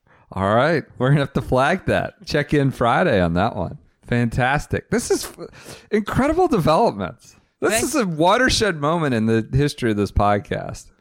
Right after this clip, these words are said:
Speaker 1: We've been shouting about this, and we're trying to get, you know, total confirmation bias, probably. We're running with it, you know, based off two holes of data, data from one week. But
Speaker 2: Hey,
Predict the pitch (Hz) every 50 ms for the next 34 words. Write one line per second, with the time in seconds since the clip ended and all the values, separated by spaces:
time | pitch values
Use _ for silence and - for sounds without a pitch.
0 | - 139 143 151 151 135 127 - - 175 156 160 175 175 160 135 120 110 104 -
1 | 101 95 90 - 110 110 110 110 107 - - 143 139 139 135 123 120 113 117 -
2 | - - - - - - - - 139 139 127 - - 214 233 233 190 - - 151
3 | 139 120 - 123 110 107 107 113 - - 95 87 85 82 71 65 65 82 101 -
4 | - - - - 92 82 78 71 69 78 90 92 87 85 113 117 120 110 107 107
5 | 117 123 123 127 127 120 107 98 92 90 - 90 85 80 - - - - 120 117
6 | 101 95 90 85 95 95 92 - - - 90 87 82 - _ _ _ _ - -
7 | 113 101 82 - 95 90 90 87 90 82 - 87 85 82 78 80 80 - - 98
8 | 98 98 95 95 92 92 87 - - 98 90 92 92 87 87 90 98 101 - -
9 | _ _ - - - - - _ _ _ _ _ _ _ _ - - - - _
10 | _ _ _ _ - - 240 285 254 202 165